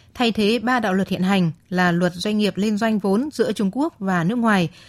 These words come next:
luật doanh nghiệp hợp tác kinh doanh giữa Trung Quốc và nước ngoài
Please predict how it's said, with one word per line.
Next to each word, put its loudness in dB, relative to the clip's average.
luật 0
doanh -2
nghiệp 0
hợp -4
tác -6
kinh 0
doanh 2
giữa -2
Trung -4
Quốc -4
và 0
nước 0
ngoài 2